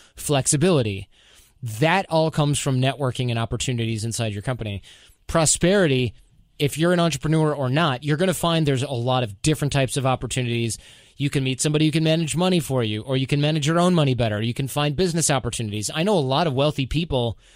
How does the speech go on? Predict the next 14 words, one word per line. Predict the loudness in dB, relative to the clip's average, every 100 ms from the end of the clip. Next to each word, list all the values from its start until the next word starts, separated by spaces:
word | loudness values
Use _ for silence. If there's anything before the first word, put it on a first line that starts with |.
| -20 _
where | -2 2 2 -2
it | -6 -4
sen-, | -2 0 0 -2
essentially | -2 0 0 0 0
what | 0 2
happened | 0 0 0
was | 2 2 0 -6 _ _ _ _ _ _ -16
they | -2 0 2
made | 2 0 0
friends | 0 0
with | 0
the | 2
right | 0 2
people. | -2 0 -2 -4